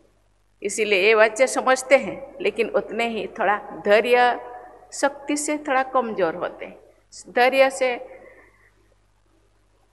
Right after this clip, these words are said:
जीने का उनको सिखाना चाहिए। हमारे ब्रह्मा कुमारी परिवार के सदस्य इस दिशा में कई वर्षों से काम कर,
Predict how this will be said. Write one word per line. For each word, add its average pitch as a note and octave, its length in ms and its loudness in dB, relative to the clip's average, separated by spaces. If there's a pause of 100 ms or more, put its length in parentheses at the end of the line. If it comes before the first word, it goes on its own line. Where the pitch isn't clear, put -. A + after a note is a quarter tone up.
जीने B3+ 380 2
का B3+ 380 -2
उनको G#3+ 260 0
सिखाना E3+ 500 0
चाहिए। D3 460 -10 (1120)
हमारे C#4+ 300 2
ब्रह्मा F#3 360 2
कुमारी F3+ 360 0
परिवार E3+ 520 0
के F#3 80 -4
सदस्य F#3 720 -6
इस B3 180 0
दिशा F3+ 320 0
में E3 200 -6
कई C4+ 360 4
वर्षों F#3 400 4
से E3+ 180 -6
काम D3 280 0
कर, C3+ 180 -6